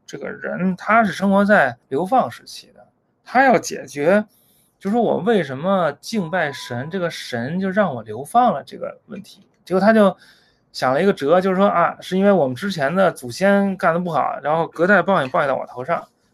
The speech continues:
这样我就可以解释了为什么我，我们现在被流放过得这么惨。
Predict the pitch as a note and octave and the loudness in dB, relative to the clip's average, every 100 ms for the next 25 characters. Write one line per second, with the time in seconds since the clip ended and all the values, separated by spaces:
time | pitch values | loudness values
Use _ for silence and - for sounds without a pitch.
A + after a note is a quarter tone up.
0 | _ - A3 C#3 C3 B2+ C#3+ C#3+ C#3+ - | _ 2 4 4 2 0 0 0 0 -8
1 | C3 B2+ C3+ C3+ A#2 A#2+ A#2+ A#2+ _ _ | -8 -4 -2 -2 -4 -6 -6 -10 _ _
2 | _ _ _ _ C#3+ - - B2 A#2 A#2+ | _ _ _ _ -4 -4 -4 -8 -8 -4
3 | C3 A#2+ A#2 A#2 C3+ A#2 C3 A#2+ - - | -4 -2 -4 -2 -2 0 0 -2 -8 -10